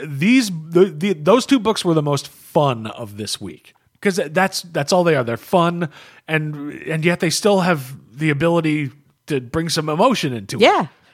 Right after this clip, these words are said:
Speaker 2: I'll say this, though. Um, actual,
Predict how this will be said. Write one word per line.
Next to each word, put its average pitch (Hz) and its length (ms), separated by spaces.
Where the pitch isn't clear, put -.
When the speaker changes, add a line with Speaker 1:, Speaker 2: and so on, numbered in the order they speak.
Speaker 2:
I'll 339 120
say 427 160
this, 240 180
though. 139 220
Um, 160 400
actual, 226 840